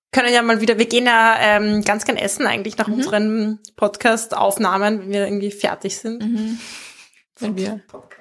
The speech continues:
Speaker 2: <laughs> Ja.
Speaker 1: Dann ist es ein ganz guter Treat.
Speaker 2: Ja, dann gehen wir essen.
Speaker 1: Letztes Mal waren wir, äh, vietnamesisch essen. Vielleicht
Speaker 2: Sehr
Speaker 1: ist
Speaker 2: lecker.
Speaker 1: das nächste Mal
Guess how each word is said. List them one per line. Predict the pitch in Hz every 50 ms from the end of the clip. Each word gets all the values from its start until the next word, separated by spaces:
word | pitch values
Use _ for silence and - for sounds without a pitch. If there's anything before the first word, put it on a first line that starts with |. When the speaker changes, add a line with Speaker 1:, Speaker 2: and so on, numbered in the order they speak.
| - -
Speaker 2:
<laughs> | -
Ja. | 233 240 - 202 233 233 - - - - - - - - - - - - - - - - - - -
Speaker 1:
Dann | 370 277 269 277
ist | 262 233
es | 233
ein | 226 208 196
ganz | 190 196 202 208
guter | - 208 - 202 190 -
Treat. | - - 220 196 196 196 - - - - _ _ _
Speaker 2:
Ja, | 190 190 175 165 170 180 - -
dann | - 175 175
gehen | 190 190 190
wir | 202 - -
essen. | 190 - - - 180 190
Speaker 1:
Letztes | 202 202 - 240
Mal | 247 262 220 226 208
waren | 202 190 190 208 196
wir, | 196 190 185
äh, | 185 185 185 180 175 - - 175 175 175 180 180
vietnamesisch | 185 180 - 180 175 170 170 - - -
essen. | - 170 160 - - 165 165 - - -
Vielleicht | - - - 185 190 -
Speaker 2:
Sehr | - - 208 196 185 202
Speaker 1:
ist | 202 - -
Speaker 2:
lecker. | 196 202
Speaker 1:
das | 208 202 202 -
nächste | 202 196 190 - - 202
Mal | 202 202 202 208 220 240 262 277 294